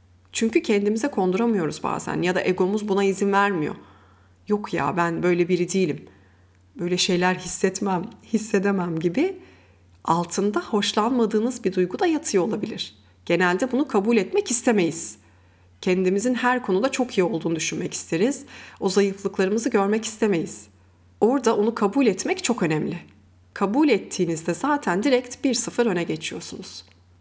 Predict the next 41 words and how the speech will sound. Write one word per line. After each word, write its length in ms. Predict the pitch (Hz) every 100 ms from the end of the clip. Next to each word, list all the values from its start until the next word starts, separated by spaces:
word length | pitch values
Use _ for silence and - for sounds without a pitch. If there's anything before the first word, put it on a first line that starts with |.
| -
Ve 80 | 190
sonrasında 920 | - 254 311 254 - 180 170 233 370
onu 280 | - 240 220
bir 60 |
yaşamak 460 | 262 208 196 180 180
gerekiyor 380 | 170 170 - 160
artık 320 | - - 208
bence. 400 | 170 - 220 208 - - - _ _ _ _
Yani 320 | 190 185 175 170
dediğim 320 | 190 220 208
gibi 200 | 208 185
bazen 340 | 190 196 196
çok 160 | 202 202
hoş 260 | 202 -
duygular 280 | 185 185 180
olmayabiliyor 600 | 180 185 185 190 202 202
bu 120 | 170
arada. 400 | 160 156 - 311 - - - _ _ _ -
Ama 180 | 202
yine 240 | 214 254 185
de 40 |
onu 200 | 175 180
bir 60 | 175
yaşamak 760 | 180 - 233 285 403 - - - _ _ -
ve 80 | 294
tüketmek. 840 | - - 196 190 175 156 156 - _ _ _ _ _ _ _ _ -
Ancak 440 | 190 202 202 226 -
o 120 | 247
zaman 420 | 277 254 185 165 160
başka 340 | 180 - 185
yeni 280 | 175 175 185
bir 120 | -
enerjiye, 560 | 180 170 165 165 175 170
yeni 300 | 170 175 170
bir 80 |
düşünce 380 | 170 - 185 175
ve 140 | 170 156
duygu 260 | 170 156
durumuna 320 | 170 160 160
geçebilirsiniz 760 | 165 170 170 156 156 - - -
çünkü. 320 | - - 170